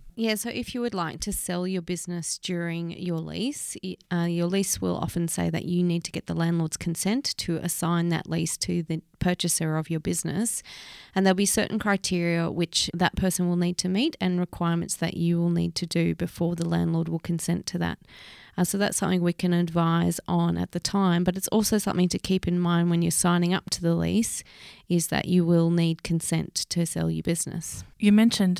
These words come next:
Speaker 2: that we can provide advice at the time that somebody is selling their business and seeking an assignment of the lease.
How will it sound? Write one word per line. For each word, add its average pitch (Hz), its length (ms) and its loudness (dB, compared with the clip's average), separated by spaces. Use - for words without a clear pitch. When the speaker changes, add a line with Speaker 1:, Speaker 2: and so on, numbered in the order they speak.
Speaker 2:
that 165 280 0
we 185 160 2
can 180 200 0
provide 170 340 2
advice 165 400 -2
at - 80 -12
the 165 100 -2
time 165 320 0
that 160 100 -4
somebody 165 360 -2
is 160 80 -2
selling 175 280 2
their 165 100 2
business 160 420 -2
and 160 140 -2
seeking 180 520 0
an 160 160 -2
assignment 160 420 -2
of 165 60 -8
the 156 100 -6
lease. 160 360 -2